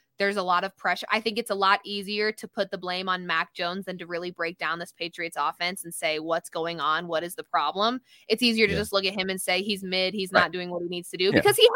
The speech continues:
Speaker 1: has shown some regression and he isn't the player that he was last season. And it's fair to say that statement, but if you really get down to the nitty-gritty, I need to back off of Mac Jones. I do, and I know that, but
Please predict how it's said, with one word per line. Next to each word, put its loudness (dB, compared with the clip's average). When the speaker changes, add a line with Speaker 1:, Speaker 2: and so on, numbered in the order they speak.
Speaker 1:
has 6
shown 4
some -2
regression 2
and 0
he 0
isn't 0
the 2
player 2
that -4
he -4
was 2
last -2
season. -4
And 6
it's 0
fair 8
to 4
say 4
that 2
statement, 0
but 10
if 2
you 4
really 8
get 4
down 10
to 0
the 2
nitty-gritty, 0
I 4
need -2
to -6
back 2
off 0
of -14
Mac -8
Jones. -10
I 6
do, -2
and 2
I 2
know -4
that, -2
but 10